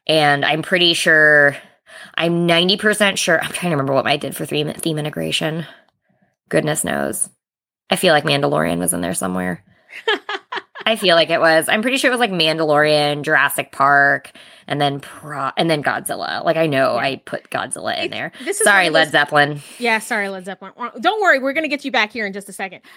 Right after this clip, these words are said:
Speaker 2: Um,
Speaker 1: Well,
Speaker 2: but
Speaker 1: you had a great light show, Led Zeppelin.
Speaker 2: Yeah,
Speaker 1: Like,
Speaker 2: like,
Speaker 1: don't
Speaker 2: we gave
Speaker 1: be
Speaker 2: you some
Speaker 1: salty.
Speaker 2: light show. Don't be salty. Of all the flavors, do not be salty. All right, but,
Speaker 1: <laughs>
Speaker 2: but they've got some, some love in this next category, best music and sound effects. And this is where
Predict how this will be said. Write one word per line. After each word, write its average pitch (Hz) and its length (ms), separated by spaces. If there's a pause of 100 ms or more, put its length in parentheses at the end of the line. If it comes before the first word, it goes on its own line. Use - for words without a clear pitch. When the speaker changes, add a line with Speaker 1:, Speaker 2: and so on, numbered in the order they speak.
(180)
Speaker 2:
Um, 214 300
Speaker 1:
Well, 285 180
Speaker 2:
but 277 120
Speaker 1:
you 339 80
had 508 140
a - 20
great 175 260
light 170 200
show, 139 140
Led 123 200
Zeppelin. 127 520
Speaker 2:
Yeah, 254 300
Speaker 1:
Like, 220 60
Speaker 2:
like, 277 120
Speaker 1:
don't 190 120
Speaker 2:
we - 60
gave - 40
Speaker 1:
be 214 80
Speaker 2:
you 208 60
some - 160
Speaker 1:
salty. 240 60 (160)
Speaker 2:
light 165 60
show. - 260
Don't 226 320
be 277 140
salty. 180 600
Of 202 160
all 208 160
the 285 80
flavors, 247 480
do 214 120
not 190 200
be 190 80
salty. 175 460 (340)
All 269 80
right, 277 200
but, 269 280
Speaker 1:
<laughs> 254 40
Speaker 2:
but 330 180
they've 349 140
got 403 180
some, 269 500
some 269 220
love 262 200
in 269 80
this 226 140
next 254 240
category, 220 420
best 262 420
music 269 320
and 240 120
sound 202 260
effects. 190 340 (240)
And 220 140
this 240 120
is 277 160
where 262 320